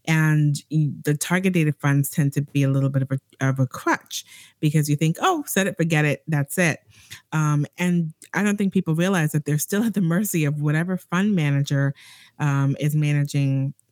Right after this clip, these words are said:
this fund and how often it's being rebalanced. They may have a, a cadence that doesn't match what's going on in the market,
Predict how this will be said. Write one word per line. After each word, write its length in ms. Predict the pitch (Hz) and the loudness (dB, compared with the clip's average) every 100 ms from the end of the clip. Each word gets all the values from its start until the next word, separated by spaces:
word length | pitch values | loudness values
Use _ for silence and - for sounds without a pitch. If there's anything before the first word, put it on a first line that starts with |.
| - | -6
this 300 | 139 139 - | -2 -2 -2
fund 580 | - 262 269 208 180 - | -4 0 2 2 2 0
and 140 | 147 151 | -2 0
how 240 | 147 139 - | 0 -4 -2
often 440 | 170 185 - 214 | 0 0 0 -2
it's 100 | 196 | -2
being 280 | - 208 202 | -2 0 0
rebalanced. 640 | 196 185 185 202 233 - | 0 0 0 0 -2 -4
They 120 | - 175 | -2 0
may 180 | 170 | 0
have 320 | 175 175 160 160 - - - - | 0 0 0 -2 -10 -20 -20 -6
a, 100 | 151 - | -4 -2
a 60 | 147 | -2
cadence 540 | - 196 262 220 180 | -2 -2 0 0 0
that 220 | 170 160 | 0 -2
doesn't 360 | 151 170 175 - | 0 0 0 0
match 400 | 156 160 160 - | 0 0 -2 -6
what's 160 | 143 - | -8 -2
going 260 | 170 151 | 0 2
on 160 | 147 151 | 2 2
in 80 | 135 | 0
the 60 | |
market, 520 | 131 147 160 143 - | -2 -2 -2 -2 -8